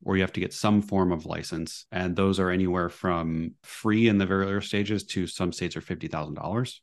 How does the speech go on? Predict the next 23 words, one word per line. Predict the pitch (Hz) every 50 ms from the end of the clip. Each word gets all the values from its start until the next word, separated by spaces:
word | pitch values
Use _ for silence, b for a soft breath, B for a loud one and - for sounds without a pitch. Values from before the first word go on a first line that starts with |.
| _ _
And | - 110 113 117
then | 120 123
there's | 117 120 117 110 107
a | 104
handful | 117 117 113 104 110 104
of | 101 -
states | - - 110 101 98 95 -
that | - 101 95
have | 92 92 87 -
flat | - 101 95 92
out | 90 85 -
said, | - - 90 87 82 82 82 85 - - - _ -
uh, | 95 90 85 82 80 80 -
"This | - 98 98 92 95
is, | 90 87 85 78 - - - _ _ _ -
this | 101 98 95 -
is | - 78
sports | - - - 95 87 -
betting | - - 90 85 85 85 85 82 82 78 71 - - -
and | - 82 82 80
it's | 82 - -
not | - 82 - 78
legal. | 80 78 76 71 73 73 73 69 -